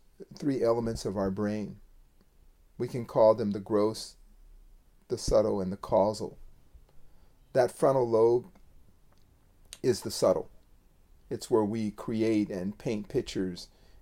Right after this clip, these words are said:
and design the past and future based on what we've archived in our mind. We have the causal, that is the manager of the whole brain. It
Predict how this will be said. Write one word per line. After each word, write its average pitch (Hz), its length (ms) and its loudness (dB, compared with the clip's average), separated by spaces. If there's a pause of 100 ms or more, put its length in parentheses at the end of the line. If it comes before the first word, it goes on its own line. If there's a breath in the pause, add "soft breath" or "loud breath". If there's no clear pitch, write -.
(140)
and 104 220 -2
design 113 680 -2 (360)
the - 80 -12
past 107 540 -2
and 95 140 -6
future 107 560 -6 (480)
based 113 320 -2
on 104 240 0 (100)
what 120 200 -2
we've 107 160 -4
archived 90 720 -6 (140)
in 98 100 -8
our 90 100 -4
mind. 90 380 -6 (1300)
We 127 100 0
have 135 200 8
the 127 80 -2
causal, 139 640 4 (200)
that 110 180 2
is 110 260 -4
the 110 340 -6 (840)
manager 117 760 0
of 104 380 -6 (840)
the 113 120 -4
whole 139 280 4
brain. 98 420 -4 (720)
It - 300 -6